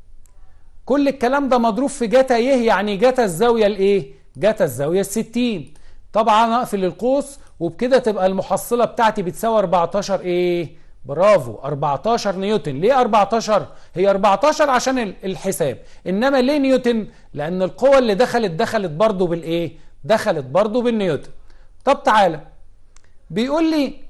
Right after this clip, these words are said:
أنا علشان أجيب ميل المحصلة أقول إن ظا ه أو ظل الزاوية بتاع المحصلة بيساوي قاف اتنين جا ي على قاف واحد زائد قاف اتنين جتا إيه؟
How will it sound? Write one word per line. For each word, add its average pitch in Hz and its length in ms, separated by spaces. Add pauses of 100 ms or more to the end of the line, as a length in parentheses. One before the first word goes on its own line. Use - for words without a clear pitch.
(1040)
أنا 294 180
علشان 214 760
أجيب 202 600
ميل 240 480
المحصلة 214 800 (280)
أقول 240 360
إن 202 320
ظا 202 520
ه 254 220 (300)
أو 175 180
ظل 254 440
الزاوية 214 480
بتاع 220 240
المحصلة 233 640 (380)
بيساوي 226 540
قاف 240 300
اتنين 220 640
جا 190 180
ي 247 340 (320)
على 190 220
قاف 202 300
واحد 240 400
زائد 214 380
قاف 214 220
اتنين 220 320
جتا 208 260
إيه؟ 190 300